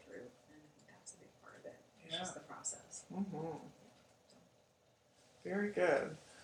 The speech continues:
Speaker 2: Well, I have a little, um, you probably can't read it 'cause it's very light, but I will read it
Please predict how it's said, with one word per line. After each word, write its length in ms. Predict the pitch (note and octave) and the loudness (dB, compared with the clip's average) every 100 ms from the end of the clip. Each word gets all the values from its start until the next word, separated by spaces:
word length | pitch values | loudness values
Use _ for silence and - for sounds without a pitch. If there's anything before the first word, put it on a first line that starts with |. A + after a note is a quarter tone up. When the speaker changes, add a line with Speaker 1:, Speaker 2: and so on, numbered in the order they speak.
| - - | -2 12
Speaker 2:
Well, 160 | F#3+ | 12
I 140 | A3+ C#4+ | 12 12
have 240 | D4 B3 | 12 12
a 80 | G#3 | 12
little, 580 | F3+ G#3 G3+ G3 F3+ - | 12 12 12 12 12 12
um, 260 | E3+ D#3 - | 12 12 10
you 160 | F#3 F#3 | 6 8
probably 320 | G3 F3+ D3+ | 8 10 8
can't 240 | - D#3 | 4 0
read 180 | D#3 D3+ | 4 4
it 160 | D3+ E3 | 4 2
'cause 140 | D3+ | -6
it's 180 | - - | -6 -2
very 200 | - - - | 0 0 2
light, 240 | - - | 2 2
but 100 | D#3 | 4
I 140 | D#3+ D#3 | 6 6
will 200 | D#3 D#3+ | 6 4
read 200 | D#3 D#3 | 8 8
it 160 | - | 8